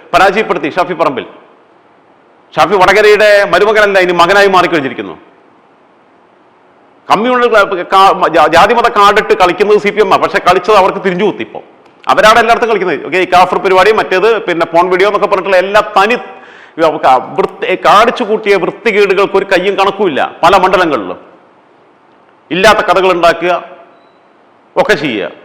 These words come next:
എന്തിനെത്തായി? തോറ്റുപോയി. ഇവരുടെ അഹങ്കാരം. പാനൂരെ ബോംബ് സ്ഫോടനം കൃത്യസമയത്ത്, അത് കണ്ണൂരും കാസർഗോഡും വടകരയിലും കോഴിക്കോടും ഒക്കെ വലിയ ഇമ്പാക്ട് ഉണ്ടാക്കിയിട്ടുണ്ട്. ടി പി ചന്ദ്രശേഖരനെ കൊന്നതിന്റെ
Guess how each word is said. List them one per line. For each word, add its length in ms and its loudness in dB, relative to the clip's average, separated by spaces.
എന്തിനെത്തായി? 480 0
തോറ്റുപോയി. 400 2
ഇവരുടെ 240 0
അഹങ്കാരം. 540 2
പാനൂരെ 280 4
ബോംബ് 260 0
സ്ഫോടനം 360 -2
കൃത്യസമയത്ത്, 460 -4
അത് 140 0
കണ്ണൂരും 440 0
കാസർഗോഡും 680 -2
വടകരയിലും 600 2
കോഴിക്കോടും 440 2
ഒക്കെ 120 -2
വലിയ 180 -2
ഇമ്പാക്ട് 300 -2
ഉണ്ടാക്കിയിട്ടുണ്ട്. 480 -4
ടി 120 2
പി 200 -2
ചന്ദ്രശേഖരനെ 840 0
കൊന്നതിന്റെ 520 -2